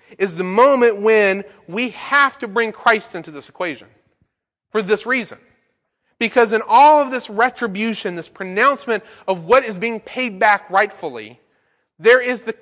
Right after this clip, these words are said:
the promise, the concept, even if it's implicit, of redemption, that God will not allow the conflict to go on forever, nor will he allow it to go in a way that is not in his plan. We have to read verse fifteen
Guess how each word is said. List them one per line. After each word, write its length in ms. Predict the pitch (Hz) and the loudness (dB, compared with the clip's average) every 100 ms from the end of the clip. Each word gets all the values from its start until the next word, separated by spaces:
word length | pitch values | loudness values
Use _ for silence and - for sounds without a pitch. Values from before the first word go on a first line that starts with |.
| - _ _ | -20 _ _
the 160 | 185 196 | -8 -8
promise, 720 | _ - 247 294 262 196 - | _ -14 -2 0 0 -2 -6
the 120 | 190 | -12
concept, 640 | - - 254 294 - 214 | -12 -10 -4 -2 -2 -4
even 180 | 269 320 | -4 -4
if 120 | 262 | -4
it's 120 | 226 | -6
implicit, 640 | 202 185 - 269 294 226 208 - - - | -8 -10 -8 -8 -4 -4 -4 -10 -16 0
of 180 | 214 | 2
redemption, 680 | 202 214 196 302 285 226 208 - - | 2 0 2 0 0 -4 -4 -6 -6
that 220 | - 190 170 | -2 -2 2
God 420 | 247 285 285 214 | 4 6 6 4
will 280 | 226 302 277 | 2 2 2
not 380 | 240 269 262 196 | 0 0 0 -4
allow 400 | 190 220 269 254 | -4 0 2 0
the 100 | 202 | -2
conflict 680 | - - 240 277 - 220 220 | -12 -8 -6 -6 -2 -4 -4
to 80 | |
go 340 | 180 196 240 247 | -4 0 0 -2
on 300 | 208 233 240 | -4 -2 -2
forever, 640 | - 214 214 233 240 254 - - | -6 -8 -2 0 0 -4 -6 -18
nor 460 | 185 214 285 269 - - | -6 0 4 4 2 -8
will 120 | - 214 | -6 -4
he 140 | 214 | -4
allow 360 | 208 208 240 240 | -10 -4 -2 -2
it 120 | 220 | -4
to 60 | 196 | -6
go 280 | 190 220 | 0 0
in 80 | 226 | 0
a 20 | |
way 300 | 202 196 226 | -2 -2 -2
that 160 | 220 208 | -2 -4
is 180 | 180 180 | -6 -4
not 260 | 208 226 | 0 0
in 160 | 233 208 | 0 -6
his 220 | 208 202 | -4 -8
plan. 540 | - - 226 233 165 127 - - | -10 -8 -4 -2 -4 -8 -20 -20
We 160 | - 208 | -10 -10
have 460 | - - 247 254 - | -8 2 4 2 -4
to 100 | 262 | -10
read 380 | 233 233 233 | -6 -4 -6
verse 340 | 190 - 247 226 | -6 -2 -2 -2
fifteen 680 | - 247 - - 214 202 | -8 -8 -8 -8 -6 -4